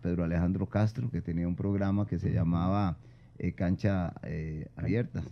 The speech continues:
Speaker 1: y él, este, junto con Adán Zúñiga Berrocal, que todavía Adán está ahí todavía,
Speaker 2: Sí.
Speaker 1: Adán Zúñiga se mantiene,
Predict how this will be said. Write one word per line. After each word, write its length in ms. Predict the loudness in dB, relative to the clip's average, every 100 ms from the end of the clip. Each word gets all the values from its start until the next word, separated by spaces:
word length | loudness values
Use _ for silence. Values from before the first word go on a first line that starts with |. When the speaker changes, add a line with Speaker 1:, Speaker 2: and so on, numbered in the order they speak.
| -14 -20 -10
Speaker 1:
y 160 | 0 4
él, 380 | 6 6 4 2 -8 -4
este, 340 | -4 -2 0
junto 260 | 0 0 0
con 200 | 0 2
Adán 220 | 2 2
Zúñiga 340 | 2 2 2
Berrocal, 400 | 4 4 4 4 2
que 100 | 0
todavía 400 | 0 2 2 0
Adán 420 | 0 2 0 0 -8 -20 -16 -14
está 180 | -6 -2
ahí 160 | 0
todavía, 400 | -2 -4 -4 -4 -4 -12
Speaker 2:
Sí. 60 | -14 -14 -8
Speaker 1:
Adán 200 | 0 2
Zúñiga 360 | 4 2 2 2
se 100 | 0
mantiene, 500 | 0 4 6 8